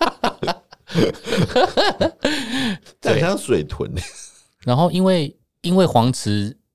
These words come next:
Speaker 1: 没有很好的泡汤品质了之后，
Speaker 2: 嗯。
Speaker 1: 啊，我那时候在台北工作的时候就很挥霍。
Speaker 2: 对。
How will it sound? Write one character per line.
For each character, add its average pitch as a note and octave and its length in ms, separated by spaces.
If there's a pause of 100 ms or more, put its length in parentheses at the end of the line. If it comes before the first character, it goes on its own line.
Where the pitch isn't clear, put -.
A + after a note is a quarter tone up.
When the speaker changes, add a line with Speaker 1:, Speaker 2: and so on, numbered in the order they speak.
(120)
Speaker 1:
没 B2 140
有 D#3 100
很 A#2 160
好 A2+ 100
的 F#2+ 80
泡 - 180
汤 A2 220
品 F#2+ 180
质 F2 200
了 F2 80
之 F#2+ 180
后， F#2 360
Speaker 2:
嗯。 G#2 60
Speaker 1:
啊， G#2+ 40
我 G#2 120
那 B2+ 160
时 B2+ 60
候 B2+ 80
在 C3 80
台 G#2+ 140
北 F#2+ 100
工 F#2+ 180
作 G2 160
的 F2 60
时 - 100
候 F#2+ 80
就 G2 320 (380)
很 E2+ 220
挥 G2+ 240
霍。 G#2 340 (160)
Speaker 2:
对。 F2 180